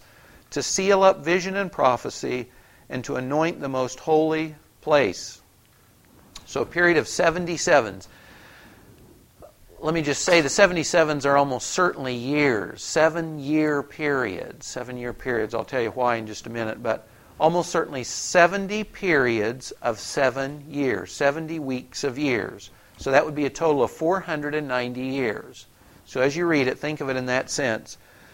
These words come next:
So Gabriel tells Daniel that just as God has decreed the time of the Gentile kingdoms, he's also decreed Israel's time. And Israel, God has decreed there's going to be a four hundred and ninety year period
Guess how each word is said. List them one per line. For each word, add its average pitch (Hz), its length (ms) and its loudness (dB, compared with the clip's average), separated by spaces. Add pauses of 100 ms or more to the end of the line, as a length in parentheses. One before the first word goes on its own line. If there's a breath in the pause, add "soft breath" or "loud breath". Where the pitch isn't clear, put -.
(420 loud breath)
So 139 380 8
Gabriel 185 640 4
tells 185 440 2
Daniel 131 760 -2 (200)
that 151 180 -6
just 202 340 2
as 190 140 -2
God 170 260 6
has 135 140 -2
decreed 151 500 -2
the 120 80 -2
time 165 760 0
of 120 160 -12
the 120 80 -6
Gentile 175 580 6
kingdoms, 131 520 -6
he's 156 200 -6
also 208 480 4
decreed 143 540 -2
Israel's 185 720 2
time. 117 480 -6 (760 loud breath)
And 143 160 2
Israel, 160 640 6
God 139 280 6
has 190 120 -4
decreed 147 420 -2
there's 139 180 -2
going 139 120 -4
to 135 60 -4
be 131 100 -2
a 117 60 2
four 185 380 0
hundred 190 340 -4
and 127 160 -4
ninety 185 380 -2
year 180 420 0
period 135 760 0